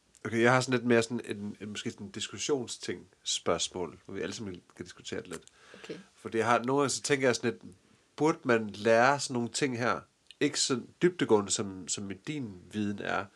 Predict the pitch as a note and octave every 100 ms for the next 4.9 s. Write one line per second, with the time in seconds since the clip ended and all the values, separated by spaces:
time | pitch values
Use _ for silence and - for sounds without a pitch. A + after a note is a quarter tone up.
0 | _ _ - G#2 F#2 - - - - _
1 | - - - - _ _ - G2+ F#2+ -
2 | - - - - - _ _ - C3 A#2+
3 | - - D#3 D#3 C3+ A#2+ B2 D3+ D3+ B2+
4 | - C3 C3 A#2+ C3+ C#3 C#3+ G2+